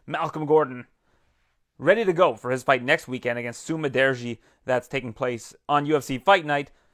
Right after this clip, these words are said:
So I'm left to my lonesome for U F C two fifty-five to break down this particular card. And it's a card that I really like. But, uh, the big news of the day, Conor McGregor. According to the Mac Life, I think they're a pretty reliable source given that they are Conor McGregor's,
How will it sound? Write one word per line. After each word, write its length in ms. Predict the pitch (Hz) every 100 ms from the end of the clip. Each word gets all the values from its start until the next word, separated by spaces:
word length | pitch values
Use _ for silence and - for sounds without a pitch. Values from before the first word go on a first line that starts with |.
| _
So 220 | - 143 139
I'm 120 | 160
left 200 | 180 -
to 60 |
my 100 | 185
lonesome 400 | 175 175 175 -
for 100 | 127
U 180 | 135 139
F 100 | 156
C 140 | - 143
two 200 | - 156
fifty-five 500 | 151 127 - 131 123
to 80 |
break 240 | 110 143 151
down 200 | 139 123
this 140 | 135
particular 440 | - 131 123 135 127
card. 280 | - 135
And 60 | 143
it's 100 | 196
a 60 | 220
card 300 | 247 254 214
that 160 | 202 - _ -
I 120 | 208
really 200 | 247 240
like. 400 | 220 196 120 - _ _
But, 240 | - 151 -
uh, 140 | 151
the 100 | 151
big 140 | 208 208
news 140 | 165
of 60 | 135
the 80 |
day, 280 | 123 113 101 _ _ _ _
Conor 340 | - 208 214 156
McGregor. 360 | 156 131 95 _ _ _ _ _ _ _ _ _ _ -
According 260 | - 180
to 80 | 160
the 60 | 147
Mac 260 | 147 185
Life, 300 | 208 180 143
I 140 | 156 185
think 140 | 254
they're 120 | 285
a 40 | 294
pretty 240 | - 330
reliable 440 | 302 285 285 294 262
source 260 | 262 254
given 220 | 190 208
that 120 | 214 202
they 120 | 214
are 120 | 208
Conor 320 | - 220 220
McGregor's, 480 | 185 202 180 165 -